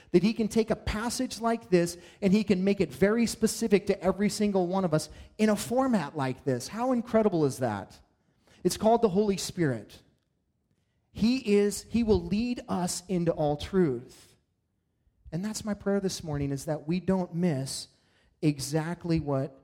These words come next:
Jesus wants to say to us. Jesus is revealing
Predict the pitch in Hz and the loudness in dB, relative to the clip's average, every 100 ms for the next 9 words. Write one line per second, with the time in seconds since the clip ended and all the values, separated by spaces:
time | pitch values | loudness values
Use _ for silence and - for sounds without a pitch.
0 | _ _ 139 143 143 - 131 131 - - | _ _ 0 0 0 -8 -8 -8 -8 -6
1 | 165 170 147 139 - 160 202 220 208 - | -4 -2 -2 -6 -4 -2 0 0 -2 2
2 | 185 180 147 156 139 160 202 175 139 | 2 2 0 0 0 0 2 2 0